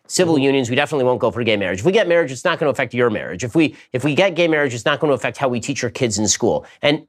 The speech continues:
Speaker 1: here's the problem. All of that now rings hollow because it's not true, right? We've seen the other side of the slippery slope. And so when Republicans now fight back and they say, "Listen, we were perfectly willing to allow you to do whatever you wanted in the privacy of your own bedroom because we don't believe government should have the kind of power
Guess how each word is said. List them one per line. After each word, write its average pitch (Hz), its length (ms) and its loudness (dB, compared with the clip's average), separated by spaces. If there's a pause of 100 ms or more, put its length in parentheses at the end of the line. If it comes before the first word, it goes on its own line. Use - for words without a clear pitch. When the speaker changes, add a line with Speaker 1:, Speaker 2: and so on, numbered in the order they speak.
Speaker 1:
here's 220 200 2
the 175 60 -6
problem. 127 500 -2
All 196 180 2
of 170 100 -6
that 127 200 0
now 131 140 0
rings 123 220 0
hollow 165 320 0
because 120 340 -4
it's - 120 -6
not 190 160 0
true, 117 340 0
right? 147 220 -2
We've 156 140 -4
seen 226 280 0
the 165 100 2
other 147 200 0
side 143 260 0
of 120 80 -8
the 117 60 -8
slippery 139 360 0
slope. 104 380 0 (240)
And 135 140 -2
so 196 100 2
when 185 80 2
Republicans 160 500 0
now 135 140 2
fight 131 240 0
back 143 240 0
and 139 80 -2
they 127 80 2
say, 131 140 0
"Listen, 151 300 -2 (340)
we 240 100 4
were 277 80 4
perfectly 185 300 -2
willing 143 260 2
to 113 80 -4
allow 113 140 2
you 123 100 0
to 110 60 -4
do 113 120 -2
whatever 117 240 2
you 110 120 0
wanted 107 320 0
in 104 80 -4
the 101 60 -2
privacy 110 380 -2
of 104 80 -2
your 110 120 2
own 110 80 2
bedroom 113 280 0
because 113 200 -4
we 123 80 -2
don't 139 160 2
believe 123 200 -2
government 113 360 0
should 110 100 -8
have 113 180 -2
the 110 60 -8
kind 113 240 -2
of 95 100 -6
power 110 460 0